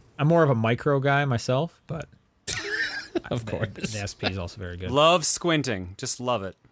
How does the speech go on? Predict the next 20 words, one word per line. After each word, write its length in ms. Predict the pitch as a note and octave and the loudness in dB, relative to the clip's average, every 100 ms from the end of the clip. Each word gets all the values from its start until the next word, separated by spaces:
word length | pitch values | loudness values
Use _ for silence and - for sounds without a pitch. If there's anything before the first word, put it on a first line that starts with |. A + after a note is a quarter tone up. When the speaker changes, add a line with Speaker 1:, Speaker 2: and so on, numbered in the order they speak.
| _ _ _ _ _ | _ _ _ _ _
Speaker 1:
Uh, 320 | G2+ G2+ G2+ - | -6 -4 -4 -6
the 80 | A#2+ | -8
Phantom 380 | - D3 C#3 D3 | -2 0 2 0
Aegis. 840 | C#3+ D3 B2 B2 G2 - - - - _ _ _ _ _ _ _ _ _ _ _ _ _ | 2 2 4 2 0 -6 -10 -14 -18 _ _ _ _ _ _ _ _ _ _ _ _ _
Uh, 280 | F2+ F#2+ F#2+ B2 | -8 -6 -6 -4
this 160 | C3+ | -2
is 160 | C#3+ B2+ | 0 0
a 140 | C3+ | -2
continuation 800 | A2+ A#2 - A#3 A#3 D3+ C#3 E3+ | -2 -2 0 0 2 2 2 0
of 100 | D3 | 0
a 80 | A2+ | 0
previous 480 | - E3+ E3+ E3 D#3 | -2 0 0 0 -2
question 520 | - B2 - B2+ B2 | 0 -2 0 -2 -2
about 380 | - G#2+ G2+ G2+ | -4 -2 -2 -2
magnum 460 | A2 A2+ C#3 D3+ C#3+ | -2 0 0 0 0
opus 400 | A2+ - G#2+ - | 0 0 -2 -4
in 200 | A2+ G#2 | -6 -4
video 340 | G#2 G2+ G2 | -2 -2 -2
game 260 | F#2+ F#2 F2+ | -4 -6 -6
franchise. 680 | F#2 F2 - E2 - - | -8 -8 -6 -8 -10 -14